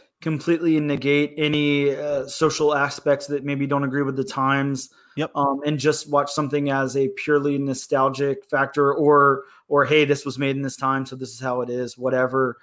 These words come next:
Speaker 1: and kinda leave it at that. Then it's also easy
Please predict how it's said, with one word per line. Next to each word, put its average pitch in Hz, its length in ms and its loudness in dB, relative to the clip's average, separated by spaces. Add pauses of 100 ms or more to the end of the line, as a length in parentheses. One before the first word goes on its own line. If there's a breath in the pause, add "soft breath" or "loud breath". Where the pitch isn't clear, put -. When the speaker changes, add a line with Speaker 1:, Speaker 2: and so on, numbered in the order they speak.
(260 soft breath)
Speaker 1:
and 135 140 -4
kinda 143 200 0
leave 135 200 -2
it 135 80 0
at 127 160 -4
that. 139 320 2 (380 soft breath)
Then 214 160 4
it's 233 140 0
also 220 400 2
easy 202 380 -2